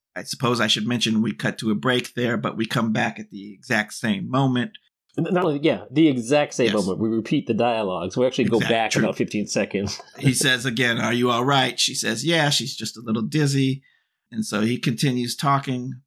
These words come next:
Speaker 1: but we're seeing and hearing him now from Allie's point of view.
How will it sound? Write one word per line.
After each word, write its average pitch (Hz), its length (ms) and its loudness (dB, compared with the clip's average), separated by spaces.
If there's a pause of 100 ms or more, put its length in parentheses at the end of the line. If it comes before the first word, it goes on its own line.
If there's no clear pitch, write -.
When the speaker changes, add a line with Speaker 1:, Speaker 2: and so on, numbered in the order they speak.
(120)
Speaker 1:
but 113 160 -2 (420)
we're 135 160 2
seeing 131 460 2
and 120 100 0
hearing 123 300 2
him 117 240 2
now 117 220 2
from 110 200 2
Allie's 117 380 -2
point 120 340 -6
of 107 100 -2
view. 117 440 0